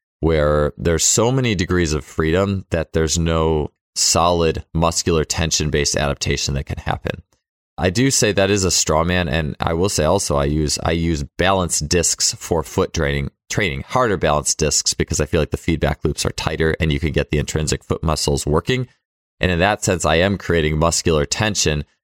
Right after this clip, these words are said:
in an area that doesn't often get it, which is the intrinsic foot. When you do, like, P V C pipes or balance discs, you get a lot of that intrinsic footwork. So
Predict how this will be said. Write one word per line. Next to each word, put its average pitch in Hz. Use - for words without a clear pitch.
in 87
an 82
area 85
that 76
doesn't 87
often 78
get 82
it, 73
which 78
is 82
the 73
intrinsic 69
foot. -
When 76
you 73
do, 73
like, 69
P -
V 69
C 71
pipes -
or -
balance 73
discs, -
you 80
get 87
a -
lot 73
of 69
that 71
intrinsic 69
footwork. -
So 73